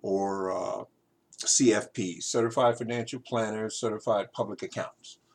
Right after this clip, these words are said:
Now, let's suppose this one particular, uh, Certified Public Accountant you've actually used, personally used in the past, and you were very satisfied with the services.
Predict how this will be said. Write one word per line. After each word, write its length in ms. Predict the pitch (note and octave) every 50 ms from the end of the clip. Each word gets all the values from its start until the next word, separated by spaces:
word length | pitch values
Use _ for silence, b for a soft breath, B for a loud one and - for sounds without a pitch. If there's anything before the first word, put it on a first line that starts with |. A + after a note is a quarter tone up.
| b b b b b b b _ _ _ _
Now, 320 | B2 A#2 A#2 A#2 A#2+ A2+ -
let's 280 | C#3 E3 A3+ A#3+ - -
suppose 580 | - A3 - - - - F#3 F#3 F3 D3+ C#3
this 140 | D3 C#3 -
one 300 | B2 A#2+ D3 D#3+ D#3+ C#3
particular, 720 | - C3 - - C3+ B2 B2 - A2 A2 G#2+ G2+ G#2 G#2 - -
uh, 100 | G2 F#2
Certified 520 | - - D3 B2+ B2 B2 - G#2+ G2+ - -
Public 280 | B2 G#2+ G#2+ G2+ -
Accountant 480 | G#2+ - - G#2+ F2+ F2 F2 A2 G#2 - _ _ _ _ _ _ _ _ _ _ _ _ _ _ _ _ _ _ _ _ _ B B B B B B B _
you've 240 | - C#3+ E3 E3+ E3+
actually 440 | - - F#3 F#3 - - F3+ D3 B2+
used, 500 | B2+ C#3 D#3+ F#3 F#3+ E3 C3 A2+ - -
personally 440 | - F#3+ G3+ G3 F#3+ - A#2 F#2+ F#2
used 320 | G#2 B2 E3+ F3+ D3+ A#2+ F3
in 80 | -
the 60 | -
past, 480 | - - A#2 D#2+ C2+ - - - - - _ _ _ -
and 180 | A2 A2 A2+
you 140 | A#2+ A#2+ A2+
were 100 | G2+ F#2+
very 240 | G#2 G#2+ A#2+ C3+ D3+
satisfied 680 | - - - E3 - - - - - A2 F#2 E2+ - A2
with 160 | - - -
the 80 | - B2
services. 580 | - F3 A3 G#3+ - - - - - - -